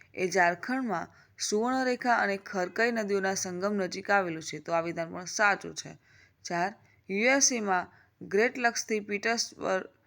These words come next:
ક્ષેત્ર સુધી લો અયસ્ક જળમાર્ગે લાવવામાં આવે છે, તો આ વિધાન ખોટું છે. પાંચ,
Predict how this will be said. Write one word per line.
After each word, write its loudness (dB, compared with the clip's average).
ક્ષેત્ર 0
સુધી 0
લો 2
અયસ્ક 0
જળમાર્ગે 2
લાવવામાં 0
આવે 0
છે, -6
તો -10
આ -2
વિધાન -8
ખોટું -4
છે. -14
પાંચ, -4